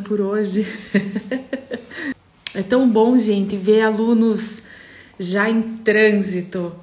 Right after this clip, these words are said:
né? Vendo o pessoal alcançando aí resultados, chegando na terrinha da bota. Que bom, que bom, gente. Eu tava muito animada pra hoje, sabe?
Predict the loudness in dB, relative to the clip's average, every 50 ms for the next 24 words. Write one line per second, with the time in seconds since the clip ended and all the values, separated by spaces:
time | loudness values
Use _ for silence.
0 | -8 -6 -4 -2 -2 -2 0 0 -2 -2 0 0 0 0 0 -2 -2 -2 -4 -4
1 | -2 -2 -4 -4 -4 -4 -4 -4 -4 -2 -4 -4 -4 -2 -2 0 0 0 -2 -2
2 | -2 0 0 0 0 -2 -4 -6 -8 -8 -6 -4 -2 0 0 0 0 -2 -2 -2
3 | 0 0 0 -2 -4 -6 -8 -12 -16 -20 -20 -20 -14 -8 -4 -4 -2 -2 -2 -2
4 | 0 0 0 0 0 -2 -2 -4 -4 -4 -4 -2 -2 -2 -2 -4 -4 -6 -6 -4
5 | -4 -2 -2 -2 -2 -2 -4 -6 -8 -10 -8 -6 -6 -4 -6 -6 -6 -8 -10 -10
6 | -14 -16 -20 -20 -20 -20 _ _ _ _ _ _ -20 -20 -20 -20 _ _ _ _
7 | _ _ _ _ _ _ _ _ _ _ _ _ _ _ _ _ -10 -6 -6 -4
8 | -2 0 0 0 0 0 -2 -4 -4 -2 0 0 0 2 0 0 -2 -2 -4 -4
9 | -4 -4 -2 -2 0 0 0 0 0 0 0 0 0 0 0 0 -2 -4 -4 -4
10 | -4 -2 -2 0 2 2 2 2 2 0 -4 -6 -6 -8 -8 -8 -6 -4 -2 -2
11 | 0 0 -2 -2 -2 -2 -2 -4 -6 -10 -16